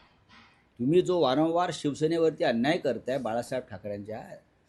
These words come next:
तुम्हीच सांगितलंय, "Justice destroy." मग जस्टिस डिस्ट्रॉयचं प्रायश्चित जस्टिस सूर्यकांत घेणार आहेत का?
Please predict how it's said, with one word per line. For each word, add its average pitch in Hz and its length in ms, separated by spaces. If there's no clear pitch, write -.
तुम्हीच 214 260
सांगितलंय, 226 460
"Justice 165 400
destroy." 190 400
मग 147 140
जस्टिस 139 380
डिस्ट्रॉयचं 151 480
प्रायश्चित 139 420
जस्टिस 139 480
सूर्यकांत 151 360
घेणार 139 240
आहेत 202 100
का? 147 260